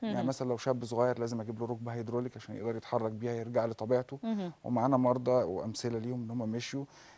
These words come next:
Speaker 1: زي مثلا محمد الولد الصغير، الشاب الصغير ده،
Speaker 2: مهم.
Speaker 1: ده مركب قدم وأعلى لإقدام. تمام؟ وقدم ألماني، لأن هو سنه صغير، تسعتاشر سنة،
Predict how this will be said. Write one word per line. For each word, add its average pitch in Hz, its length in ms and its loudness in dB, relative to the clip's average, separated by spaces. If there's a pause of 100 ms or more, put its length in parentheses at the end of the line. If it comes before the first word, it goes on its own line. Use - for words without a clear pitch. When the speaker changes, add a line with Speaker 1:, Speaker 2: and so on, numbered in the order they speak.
(120)
Speaker 1:
زي 135 180 8
مثلا 131 260 4
محمد 123 540 2
الولد 117 280 2
الصغير، 107 400 -2 (140)
الشاب 120 340 2
الصغير 113 380 2
ده، 127 300 -2
Speaker 2:
مهم. 202 180 -2
Speaker 1:
ده 127 100 6
مركب 139 380 2
قدم 143 340 2
وأعلى 139 320 4
لإقدام. 127 400 0 (440)
تمام؟ - 300 -6
وقدم 113 300 2
ألماني، 123 420 2 (100)
لأن 110 160 -6
هو 113 220 -6
سنه 117 300 -4
صغير، 107 240 2
تسعتاشر 110 440 -6
سنة، 117 320 -6